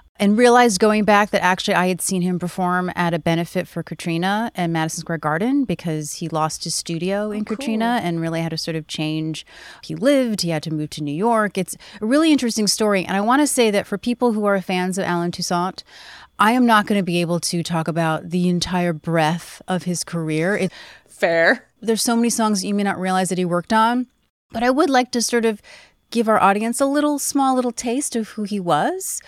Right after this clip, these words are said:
Speaker 1: a real legend in New Orleans particularly, and also people who are more familiar, I think, with, uh, R and B and folk and, and nineteen seventies music. For example, in the New York Times,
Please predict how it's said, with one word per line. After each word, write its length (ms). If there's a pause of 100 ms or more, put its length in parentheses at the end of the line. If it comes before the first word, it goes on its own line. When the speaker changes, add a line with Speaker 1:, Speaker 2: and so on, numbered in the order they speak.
(380)
Speaker 1:
a 100
real 540 (320)
legend 540
in 120
New 120
Orleans 460
particularly, 800
and 180
also 280
people 320
who 160
are 80
more 160
familiar, 380
I 100
think, 300
with, 440
uh, 200 (180)
R 160
and 160
B 140
and 140
folk 360
and, 220
and 180
nineteen 300
seventies 380
music. 400 (540)
For 120
example, 460
in 100
the 60
New 80
York 140
Times, 380